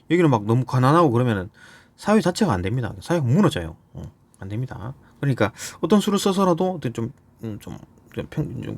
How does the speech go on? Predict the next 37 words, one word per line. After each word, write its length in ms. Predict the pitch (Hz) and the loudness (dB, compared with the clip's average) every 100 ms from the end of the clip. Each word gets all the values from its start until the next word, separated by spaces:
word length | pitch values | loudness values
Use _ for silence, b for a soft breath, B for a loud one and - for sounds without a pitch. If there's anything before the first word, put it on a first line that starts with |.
| - | -2
돈을 420 | 131 151 147 135 | 2 4 4 0
좀 180 | 120 120 | -2 0
이렇게 140 | 110 | 0
좀 120 | 117 | 0
밑에 180 | 160 165 | 0 0
사람 320 | 143 143 127 - b b b _ | 2 2 0 -6 b b b _
좀, 140 | 123 | -8
좀, 160 | 113 110 - _ | -6 -10 -12 _
이게 300 | 139 123 147 - | -6 0 0 0
같이 280 | - 120 170 | -4 0 4
내려오고, 520 | 160 185 160 139 104 - _ | 6 6 4 2 -2 -4 _
어? 120 | - 147 b b _ - | -14 -14 b b _ -6
이게 120 | 190 | -2
중산층이 460 | - 135 170 302 | 2 4 6 4
더 100 | 226 107 | 0 -8
두꺼워야 340 | - 196 202 | -4 2 2
돼. 60 | 98 | 2
두꺼워-, 320 | - - 127 | -6 -6 -6
두꺼워야 380 | - - 147 95 | -8 -4 -2 -2
돼요. 120 | - - | -6 -20
중산층이. 580 | - 110 113 117 117 92 123 _ | -6 -2 -2 -2 -4 -6 -10 _
그죠? 200 | 90 - - _ B B B B B B B B - | -16 -16 -18 _ B B B B B B B B -6
어, 60 | |
뭐, 140 | 104 104 | -4 0
그런 180 | 117 | 0
거다. 220 | 110 107 104 | 2 -2 -4
그죠? 280 | - - - | -8 -10 -10
어, 100 | - | -10
그런 240 | 113 143 156 | 6 8 8
이유가 200 | 151 151 | 6 4
이제 120 | 101 | 0
전반적으로 380 | - 117 151 127 | -2 0 2 2
사회가 680 | 151 165 165 160 156 147 117 | 2 4 4 4 2 2 -2
잘, 180 | 107 | -2
잘 320 | 107 131 110 107 | -4 -4 0 2
돌아가기 360 | 147 113 98 | 4 2 0
위해서, 280 | 92 95 82 | -4 -6 -8